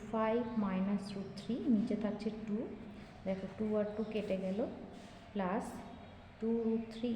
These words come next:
into রুট সেভেন মাইনাস রুট ফাইভ by টু, এখানে টু আর টু কেটে গেল, মাইনাস ফোর root ফাইভ into root সেভেন minus root থ্রি by ফোর, এখানে ফোর কেটে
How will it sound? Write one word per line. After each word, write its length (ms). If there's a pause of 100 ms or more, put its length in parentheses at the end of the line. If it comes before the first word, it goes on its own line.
(120)
into 260 (120)
রুট 160 (200)
সেভেন 340 (140)
মাইনাস 340 (100)
রুট 160 (120)
ফাইভ 200 (880)
by 140 (220)
টু, 120 (460)
এখানে 240 (200)
টু 100 (180)
আর 80 (100)
টু 80 (120)
কেটে 260
গেল, 120 (800)
মাইনাস 420 (540)
ফোর 220 (100)
root 180 (140)
ফাইভ 240 (400)
into 300 (520)
root 180 (140)
সেভেন 260 (140)
minus 300 (100)
root 140 (120)
থ্রি 140 (800)
by 160 (480)
ফোর, 200 (280)
এখানে 240 (120)
ফোর 200 (140)
কেটে 220